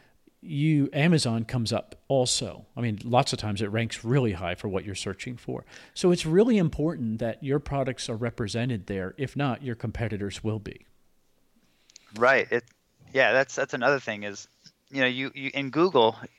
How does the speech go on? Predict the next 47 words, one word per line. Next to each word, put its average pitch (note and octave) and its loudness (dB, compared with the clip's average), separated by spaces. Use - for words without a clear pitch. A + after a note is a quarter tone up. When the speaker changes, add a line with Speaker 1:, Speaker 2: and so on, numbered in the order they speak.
Speaker 2:
even D#3 -2
if D3 2
someone C#3 2
isn't B2 -6
starting A#2+ 2
their A2+ -4
search - -6
on G2 -6
Amazon, G#2 0
if - -10
they G#2 -4
start A2+ 2
on G2 -10
Google, G2+ 0
there's, G#2+ 0
they A2+ 0
could A2+ -2
still A2+ 4
find G#2+ 4
that - 2
Amazon G#2+ 2
listing. G2 -2
And C3 4
it C3 4
kinda D#3+ 2
goes C3+ 2
back C3+ 4
to C3 -8
what A#2+ -6
we're A2 -4
talking B2 0
about, F#2+ 0
where, G2+ 0
um, F#2+ -8
when B2+ -2
you're, B2+ 6
if A#2+ -10
you C3+ -4
have, B2+ 4
if A#2 -2
you're C3+ 6
on C3+ 4
Amazon B2+ 2
or A2+ -2
you're A2+ 2
on G#2+ 2
eBay, G#2+ 2